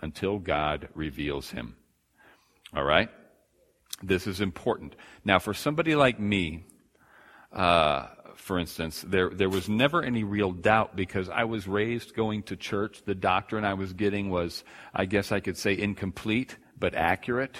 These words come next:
Okay? I, I understood, I didn't understand, but I believed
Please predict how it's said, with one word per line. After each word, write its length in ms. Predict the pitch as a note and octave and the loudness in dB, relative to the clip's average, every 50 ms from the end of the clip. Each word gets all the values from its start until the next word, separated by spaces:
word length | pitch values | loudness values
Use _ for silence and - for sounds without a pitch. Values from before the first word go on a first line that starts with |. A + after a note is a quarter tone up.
| - - - - _ - - - - - - _ - | -18 -20 -20 -20 _ -20 -20 -20 -20 -20 -20 _ -8
Okay? 420 | G2 G2 - - G#2+ G#2 A2 A#2 | -8 -2 2 4 4 4 4 2
I, 180 | - - G#2 A2 | 2 2 2 4
I 260 | G#2+ A2 G2+ - G#2 | 2 2 0 0 0
understood, 520 | A#2 B2 A#2+ G#2 - - - A#2+ A#2 G#2 G#2+ | 2 0 0 -4 -2 0 2 2 2 4 6
I 120 | G#2 G#2+ | 6 6
didn't 220 | G#2 G#2+ G2+ G2+ | 6 4 2 2
understand, 600 | G2 F#2 F2+ F2 - - - A#2+ G#2+ F2 F2+ G2 | 2 0 0 -4 -4 -2 0 2 2 2 2 2
but 100 | F#2+ G2 | 2 4
I 120 | F#2 E2+ E2+ | 6 6 4
believed 720 | E2 F2 F2 F2+ G2 G#2+ G2+ F2+ F2 G2 G#2+ - - - | 4 2 2 2 4 4 4 4 2 0 -2 -6 -14 -20